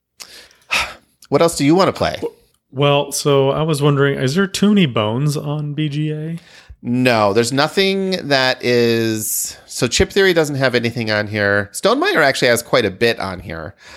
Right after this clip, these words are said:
Speaker 1: Um, so if you wanna try some Stonemaier games, Tapestry, um, I think I saw Pendulum in,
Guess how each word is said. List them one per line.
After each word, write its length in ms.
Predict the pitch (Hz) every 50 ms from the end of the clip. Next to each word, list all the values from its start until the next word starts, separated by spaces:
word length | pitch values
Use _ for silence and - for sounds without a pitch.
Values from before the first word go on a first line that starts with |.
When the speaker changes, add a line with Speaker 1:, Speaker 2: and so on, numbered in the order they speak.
| - _ -
Speaker 1:
Um, 400 | - 95 98 95 92 90 90 92
so 80 | - 101
if 100 | 98 -
you 60 | 107
wanna 160 | 104 101 95
try 140 | - - 98
some 160 | 92 - 95
Stonemaier 500 | - - 104 101 98 98 95 95 92 87
games, 300 | 87 85 80 80 90 -
Tapestry, 880 | - - 104 98 - 107 - - - 107 101 98 98 98 95 95 92 - - - - - - -
um, 500 | - 98 95 95 95 95 92 92 92 92 - - -
I 60 | 95
think 260 | - - 185 254 277
I 80 | 359 320
saw 180 | - - 107 90 -
Pendulum 480 | - - - 104 120 135 123 95 87 87
in, 200 | 85 82 85